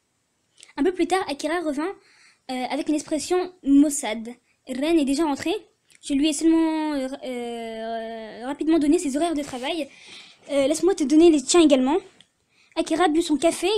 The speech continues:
qui était, euh, maint-, euh, maintenant froid, et se relaxa les épaules.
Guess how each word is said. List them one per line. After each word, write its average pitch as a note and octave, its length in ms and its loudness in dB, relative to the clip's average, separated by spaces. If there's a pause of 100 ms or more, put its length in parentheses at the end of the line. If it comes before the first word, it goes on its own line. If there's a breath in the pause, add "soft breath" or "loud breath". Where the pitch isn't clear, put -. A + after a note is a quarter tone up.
qui D4+ 160 0
était, E4 360 2
euh, C4+ 100 6
maint-, E4 180 -2 (380 soft breath)
euh, D4 160 2
maintenant D#4 260 0
froid, E4+ 260 0
et E4 60 -6
se - 100 -6
relaxa D4 460 -2
les C#4 160 -2
épaules. A#3+ 320 -8